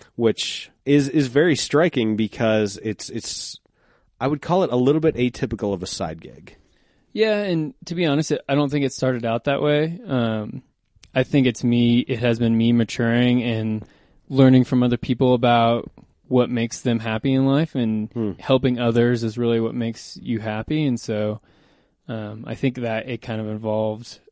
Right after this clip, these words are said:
Speaker 2: over time towards that, and especially, you know, my wife and learning from her and her parents and all the different things and, uh, that they do. Um,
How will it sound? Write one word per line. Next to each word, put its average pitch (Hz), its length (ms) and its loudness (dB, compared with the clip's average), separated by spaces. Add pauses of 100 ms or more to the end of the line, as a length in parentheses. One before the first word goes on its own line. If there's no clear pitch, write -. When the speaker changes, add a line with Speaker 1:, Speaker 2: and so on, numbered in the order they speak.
(220)
Speaker 2:
over 110 180 -4
time 113 220 -6
towards 110 200 -4
that, 110 180 -4
and 110 340 -4 (220)
especially, 113 640 -2
you 113 180 -6
know, 104 80 -6
my 107 160 -4
wife 117 540 2
and 104 360 -8 (400)
learning 117 280 0
from 107 180 -6
her 113 320 4
and 110 160 -2
her 110 160 -4
parents 110 480 -6
and 110 320 -8
all 110 160 -8
the 113 100 -4
different 110 340 -6
things 107 420 -8
and, 120 240 -12 (160)
uh, - 160 -20
that 110 160 -8
they 110 180 -4
do. 107 480 -4
Um, - 420 -16